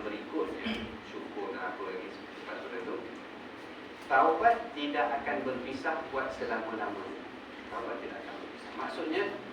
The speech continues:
makam mana pun dia masuk, dia akan masuk dengan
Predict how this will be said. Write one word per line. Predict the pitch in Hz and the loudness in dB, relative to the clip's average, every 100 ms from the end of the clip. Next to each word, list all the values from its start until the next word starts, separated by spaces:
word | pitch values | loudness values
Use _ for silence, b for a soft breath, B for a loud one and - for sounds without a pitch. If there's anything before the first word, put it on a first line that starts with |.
| - - | 0 2
makam | - 370 349 330 | 4 10 10 10
mana | 381 403 - | 8 6 4
pun | - | 2
dia | 143 135 | 2 0
masuk, | 135 131 165 160 | 0 -2 -2 -2
dia | 127 123 | -2 -2
akan | - 120 | 0 0
masuk | 120 - - - | 0 0 0 -2
dengan | 131 123 | -2 -2